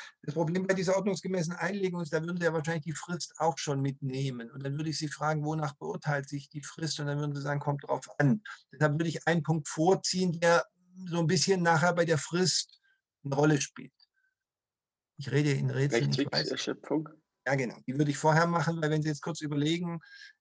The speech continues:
Speaker 1: und wir ihm sagen, hier, du kannst nicht direkt gegen das Gesetz vorgehen, du musst erst den Rechtsweg erschöpfen, beurteilt sich die Frist nachher nach dem,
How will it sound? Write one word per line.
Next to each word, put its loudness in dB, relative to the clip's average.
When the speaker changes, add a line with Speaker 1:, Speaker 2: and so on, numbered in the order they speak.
Speaker 1:
und 4
wir 6
ihm 4
sagen, 4
hier, 6
du 2
kannst 0
nicht 0
direkt -4
gegen -8
das -8
Gesetz -4
vorgehen, -2
du 0
musst 0
erst -2
den -2
Rechtsweg -4
erschöpfen, -4
beurteilt -4
sich -14
die -10
Frist -4
nachher 2
nach 0
dem, -2